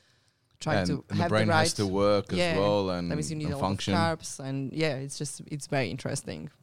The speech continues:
Speaker 1: It's definitely another level of self-management and self-regulation. It's next step for me because I didn't really understand, even though I was doing sports, but it's a,
Speaker 2: Yeah.
Speaker 1: it's another level, like, I, I guess, to go that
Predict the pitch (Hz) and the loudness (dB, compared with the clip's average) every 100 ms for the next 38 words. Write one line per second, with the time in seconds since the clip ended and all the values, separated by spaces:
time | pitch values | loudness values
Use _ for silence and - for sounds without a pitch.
0 | - - 175 175 196 196 180 156 147 - | -20 -6 0 2 2 0 -4 -4 -4 -6
1 | _ _ _ _ 160 156 156 156 147 147 | _ _ _ _ 0 4 6 6 2 -2
2 | - _ _ 143 147 143 139 131 - 135 | -8 _ _ -2 0 2 2 0 -2 -2
3 | 135 139 135 151 180 170 147 143 143 139 | -2 -2 -4 -4 -4 -4 -2 -2 -2 0
4 | 139 143 139 180 - 254 277 _ _ _ | -2 0 -2 -2 -4 -6 -8 _ _ _
5 | _ _ - 143 - - 170 160 151 - | _ _ -10 -6 -6 -8 -8 -4 -4 -4
6 | - 131 - - 131 113 135 131 131 131 | -6 -6 -8 -8 -6 -6 -6 -8 -4 -4
7 | 123 131 127 131 127 131 135 - 139 156 | -4 -4 -4 -4 -6 -4 -4 -4 -4 -4
8 | 240 - _ _ - 156 156 139 135 135 | -6 -8 _ _ -10 -2 0 2 2 0
9 | 131 135 135 135 131 123 117 - 113 - | 0 -2 -2 -4 -4 -6 -8 -8 -12 -12
10 | - - _ 143 135 92 87 - 147 147 | -16 -18 _ -14 -12 -4 -2 0 -2 -4
11 | 143 135 135 131 123 117 - _ - - | -6 -8 -8 -6 -6 -8 -10 _ -10 -6
12 | - 139 127 120 - 131 127 127 123 _ | -4 -2 -2 -2 -4 -6 -6 -6 -8 _
13 | - 113 - | -12 -12 -10